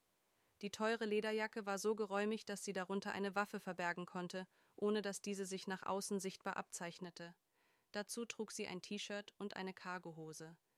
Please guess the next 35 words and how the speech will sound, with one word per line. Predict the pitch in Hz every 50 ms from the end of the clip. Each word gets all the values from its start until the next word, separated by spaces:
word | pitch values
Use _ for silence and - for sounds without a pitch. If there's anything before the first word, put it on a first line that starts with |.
| _ _ _ _ _ _ _
Nichts | - 208 220 - - - -
schränkte | - - 202 208 202 - 208
ihre | - 185 180 190
Bewegungsfreiheit | 175 185 175 180 190 190 - 190 190 - - - 175 175 175 170 175 170 -
ein. | - 165 160 160 165 165 - _ _ _ _ _ _ _ _ _ _ _
Ihr | - 185 180
kräftiges, | - - 202 208 - - - 196 - 196 190 - - -
tiefschwarzes | - - 226 226 - - - - 185 185 - - 180 - -
Haar | - 175 175 180 185 185 - _ _ _ _ _ _ _ _
ließ | - 196 202 -
sie | - 208
von | - 202 196
der | 185 185
Friseurin | 175 - 196 190 175 190 196 196 208 196
ihres | - - 175 175 170 -
Vertrauens | - 180 165 - - 175 170 175 180 180 175 -
in | - - 180 175
zahllosen, | - - - 190 185 190 190 185 180 175 175 175 170 175 175 175 175 - _ _ _ _ _
nicht | - 202 202 - - -
zu | - 202 180
dünnen | - 190 190 190 190 190
Zöpfchen | - - - 180 - - - - 175 165
stylen. | 156 - - - 165 160 165 165 160 160 160 - _ _ _ _ _ _ _ _ _ _ _ _ _ _
Bevor | - 175 - - 208 208
Lita | 202 202 220 240 - 233 208
zu | - -
ihrem | 190 - 175 170 175
Einsatz | - - 180 190 202 185 180 165 - -
losfuhr, | - 175 180 190 180 - - - 175 170 170 170 - _ _ _ _
hatte | - 202 202 - 208
sie | 175 190 190
sie | 175 185 170
hinten | 156 208 220 - - 190 180
so | 160 180 208 233 262
zusammengerafft, | - - 226 196 175 185 185 202 196 175 175 160 160 165 180 - - _ -